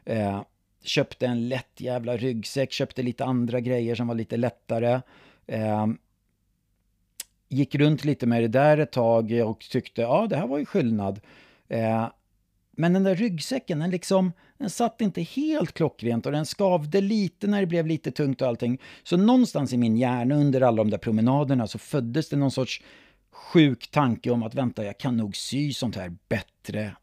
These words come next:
själv. Eller jag vill i alla fall prova. Och där kom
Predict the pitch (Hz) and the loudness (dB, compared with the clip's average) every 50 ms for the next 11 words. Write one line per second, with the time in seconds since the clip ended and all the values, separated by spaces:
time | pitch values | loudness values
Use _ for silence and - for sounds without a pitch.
0 | _ _ _ - - 254 311 - - - - - - - - - 135 147 151 147 | _ _ _ -8 -6 -4 -4 -6 -8 -10 -16 -18 -20 -14 -6 -4 -2 -2 0 0
1 | 160 165 165 165 160 - 143 135 120 - 147 156 147 139 151 202 - 170 - - | 0 0 2 0 0 0 -2 -4 -4 -4 -4 -2 -2 -2 -4 -4 -6 -6 -6 -8
2 | _ _ _ _ _ _ _ _ _ _ _ _ - - - - - - - - | _ _ _ _ _ _ _ _ _ _ _ _ -20 -20 -20 -20 -20 -20 -20 -20
3 | - _ _ _ _ _ _ _ - 143 143 156 214 233 220 - - 135 123 120 | -20 _ _ _ _ _ _ _ -4 0 2 4 6 6 4 4 4 6 6 6
4 | 123 123 | 6 2